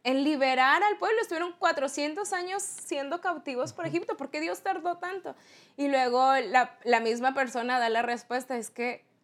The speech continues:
Speaker 1: se tardaron ellos en clamar".
Speaker 2: No fue que Dios se tardó en oírlos, es que ellos se tardaron en clamar.
Speaker 1: Entonces, probablemente tú estés viendo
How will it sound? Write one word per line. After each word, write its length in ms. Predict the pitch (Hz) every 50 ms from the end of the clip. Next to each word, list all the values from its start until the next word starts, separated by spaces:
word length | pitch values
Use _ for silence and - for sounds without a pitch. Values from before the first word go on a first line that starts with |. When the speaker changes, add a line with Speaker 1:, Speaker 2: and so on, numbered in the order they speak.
| _ _
Speaker 1:
se 220 | - - 226 220
tardaron 640 | 208 - 208 196 196 202 185 180 180 190 214 240 277
ellos 520 | 254 240 226 214 220 220 254 302 320 - - _ _ _ _ _ _
en 180 | - 220 226 240
clamar". 480 | - - 226 196 190 175 180 202 240 392 466 - _ _ _ -
Speaker 2:
No 160 | - 147 147
fue 220 | - - 165 156
que 100 | - 170
Dios 200 | 156 147 147 139
se 80 | - 160
tardó 380 | 139 - 147 135 131 127 135 135
en 200 | 135 135 131 131
oírlos, 520 | 123 120 131 156 156 139 117 113 110 -
es 140 | 127 117 -
que 220 | - 160 135 123 - _ _ _ _ _ _ _ -
ellos 160 | 147 139 127
se 80 | 151 127
tardaron 460 | - 135 123 123 131 147 147 139 135
en 100 | 131 127
clamar. 400 | 127 139 127 113 117 120 120 120 - - - - - -
Speaker 1:
Entonces, 640 | 254 269 269 262 269 277 277 277 262 330 349 339 349 - -
probablemente 680 | - 311 285 277 262 254 254 294 330 359 370 359 392 349
tú 100 | - 349
estés 340 | 359 - - 339 349 302 311
viendo 360 | 339 330 339 330 311 349